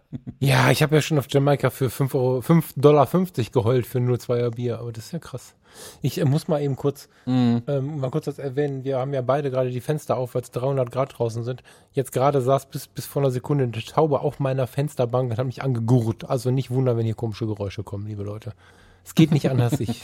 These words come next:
Speaker 2: <laughs> schwitze mich tot. <laughs>
Speaker 1: Ja, also ich glaub, ich hab hier drin jetzt grad auch vierzig Grad. Das wird heute, ha, eine heiße Episode. Ha,
Speaker 2: Na,
Speaker 1: ha, ha.
Speaker 2: jetzt bin ich gespannt. <laughs>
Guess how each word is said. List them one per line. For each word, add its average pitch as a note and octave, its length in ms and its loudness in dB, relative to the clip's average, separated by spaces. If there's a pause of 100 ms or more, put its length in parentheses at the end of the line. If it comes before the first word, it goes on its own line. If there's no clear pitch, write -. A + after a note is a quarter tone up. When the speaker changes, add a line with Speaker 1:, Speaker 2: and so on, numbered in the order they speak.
(100)
Speaker 2:
<laughs> - 140 -18
schwitze G2+ 320 -2
mich G#2 120 0
tot. - 400 0 (400)
<laughs> - 320 -20
Speaker 1:
Ja, G#2+ 240 4
also A2 160 0
ich G#2 80 -6
glaub, G#2+ 160 0
ich F#2+ 80 -6
hab A2 80 -4
hier A2 80 -2
drin F#2 140 0
jetzt G2+ 120 -2
grad F#2+ 120 -6
auch A2 120 0
vierzig - 380 -10
Grad. F#2+ 240 -4
Das - 120 -10
wird G#2+ 140 -8
heute, G2+ 260 0 (160)
ha, G2 100 -10 (760)
eine G2+ 200 -2
heiße A2 360 0
Episode. G#2 680 0
Ha, G2+ 80 -4
Speaker 2:
Na, C#3 140 6
Speaker 1:
ha, - 0 -
ha. - 20 6
Speaker 2:
jetzt C3+ 480 6
bin C3+ 100 6
ich C3 140 0
gespannt. G2+ 680 -6
<laughs> D3+ 40 6